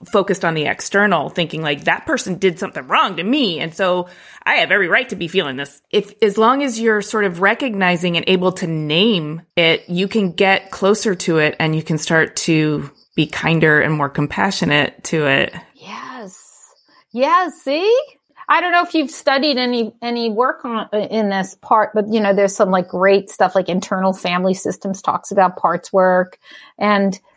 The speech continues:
Speaker 2: I do wanna shout out to Sacred Stream here in the Bay Area.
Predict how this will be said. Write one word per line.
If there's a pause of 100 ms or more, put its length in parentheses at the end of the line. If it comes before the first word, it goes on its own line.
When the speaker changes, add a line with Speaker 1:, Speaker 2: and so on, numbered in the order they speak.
(240)
Speaker 2:
I
do
wanna
shout
out
to
Sacred
Stream
here
in
the
Bay
Area.